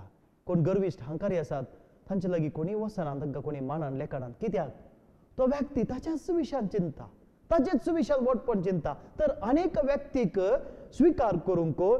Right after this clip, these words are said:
ताका गौरव दिवंक, ताचें आयकूंक, ताचें समजून घेवंक तो तयार आसा गे? तो तयार ना. पूण खालतो व्यक्ती तो जाणा आपणाचे असकत काय आपूण कितें जावन आसा, देखूनच ताच्या जिवितांत दुसरे येता आसतना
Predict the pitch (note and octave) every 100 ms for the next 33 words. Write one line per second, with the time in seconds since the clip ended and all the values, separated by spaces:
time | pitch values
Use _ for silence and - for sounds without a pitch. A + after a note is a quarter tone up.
0 | - - C#4 C#4 G#3+ C#4+ D#4+ B3+ G#3 E3+
1 | F#3 D#3 G3+ A#3+ - C4 C4 C4 - C#4
2 | E4 A#3 F#3 D#3+ G#3+ A#3 - C4+ A3+ C4
3 | G#3+ B3+ A#3 D#4+ F#4+ A#3+ G#3+ F3+ - G3+
4 | E3 - - - - - _ _ _ _
5 | _ - D3+ E3+ D#3+ D#3 - F3 A3 -
6 | - - - - C4+ C#4+ C#4+ B3 C4+ G3
7 | - - _ _ _ _ _ _ _ -
8 | _ - C#4+ A3+ - B3+ F4+ E4+ C#4+ C#4
9 | G#3 B3+ D#3 C#4 D#4 B3 B3+ C4 G3 B3
10 | B3 B3 A#3+ G#3+ A3 A3+ A#3 A#3+ F#3+ B3+
11 | B3 F#3+ F3+ G#3 - - A3+ F4+ F4+ D#4+
12 | - A3+ A3+ - - A#3+ E4+ D4+ G#3+ C4
13 | C#4 B3+ A3 F#3+ G3+ B3 - A3 G3 B3
14 | A#3 G3+ - D4+ G#3+